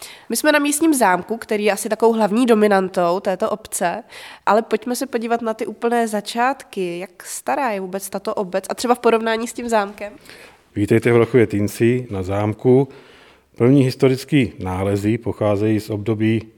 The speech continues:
Speaker 2: osídlení území obce Kelty a poté Slovany. Jejich osídlení při Testenické stezce bylo do šestého století datováno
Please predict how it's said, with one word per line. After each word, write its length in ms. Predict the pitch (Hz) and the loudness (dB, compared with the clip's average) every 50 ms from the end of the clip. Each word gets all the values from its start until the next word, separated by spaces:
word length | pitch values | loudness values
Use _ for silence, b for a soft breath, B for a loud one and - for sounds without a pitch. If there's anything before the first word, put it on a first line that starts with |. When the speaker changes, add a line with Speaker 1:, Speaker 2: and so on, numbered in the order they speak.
| _ _ | _ _
Speaker 2:
osídlení 560 | - 104 - - - 117 104 107 113 110 113 | -8 -8 -8 -4 -6 -2 0 0 0 2 0
území 380 | 107 107 107 104 113 110 113 110 | 0 -2 0 2 2 2 2 0
obce 380 | 110 107 - - - 120 110 - B B B B - _ | -2 -4 -6 -6 -4 -4 -4 -4 B B B B -20 _
Kelty 540 | - 95 95 92 85 - 107 104 113 131 117 - - b b b b b b b b b b _ | -6 -4 -4 -4 -2 0 2 2 2 2 -2 -8 -18 b b b b b b b b b b _
a 40 | - | -14
poté 380 | - - 101 - - 107 107 | -10 -10 -8 -2 2 2 2
Slovany. 580 | 104 - - 107 104 104 104 104 98 85 80 82 - _ _ _ _ _ _ | 2 0 0 0 2 4 4 2 2 -2 -6 -10 -14 _ _ _ _ _ _
Jejich 300 | - 98 113 131 120 - | -4 2 2 2 2 2
osídlení 600 | 120 104 - - 120 113 120 120 117 120 123 123 | -2 -6 -4 -4 -2 2 2 2 4 4 2 2
při 200 | 123 - - 117 | 0 0 -2 -2
Testenické 720 | - - 101 95 - - 120 113 117 110 - - 139 123 113 | -2 -2 -10 -12 -6 -4 -4 -2 -2 -4 -2 0 2 2 2
stezce 580 | - - - 104 - - - - 113 113 117 113 B B B B B B B B - | 0 -4 -8 -8 -8 -10 -6 -2 -2 -2 -2 -2 B B B B B B B B -6
bylo 200 | 98 107 113 113 | 0 2 4 4
do 100 | 117 113 | 4 4
šestého 600 | - - 120 - - - 123 107 110 123 127 123 - | 2 2 -2 -2 0 0 0 2 2 0 -2 -2 -6
století 500 | - - - - 110 113 113 110 - 123 | -16 -10 -4 -2 0 0 0 0 -2 -2
datováno 640 | 110 113 110 - - 120 120 113 117 117 117 113 117 | 0 0 0 0 2 2 4 4 4 2 0 -2 -4